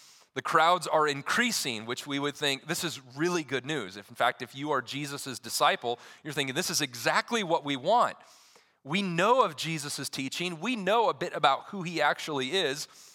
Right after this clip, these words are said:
And now the crowds are coming out to hear Jesus teach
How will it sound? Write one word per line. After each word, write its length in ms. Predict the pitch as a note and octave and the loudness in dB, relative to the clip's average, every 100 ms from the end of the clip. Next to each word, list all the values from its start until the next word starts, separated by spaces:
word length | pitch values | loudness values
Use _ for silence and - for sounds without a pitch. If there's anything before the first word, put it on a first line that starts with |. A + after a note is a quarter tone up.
| - _ _ | -20 _ _
And 180 | D#3+ E3 | -2 2
now 220 | F3 B3 | 4 4
the 100 | G3+ | 4
crowds 800 | F3+ - G#3 A#3 C4 G#3+ C3+ A#2 - | -2 -2 2 4 4 2 -2 -4 0
are 120 | C#3+ | 0
coming 480 | - F#3 B3 A3+ D#3+ | 0 -6 -4 -2 -4
out 360 | C3+ A3 A3 | -2 -2 -2
to 60 | E3 | -8
hear 300 | - A3+ G#3 | -8 -6 -6
Jesus 500 | C3 F#3+ A#3+ C#3 - | -6 -8 -6 -8 -12
teach 420 | - B3 E3 - | -10 -8 -8 -10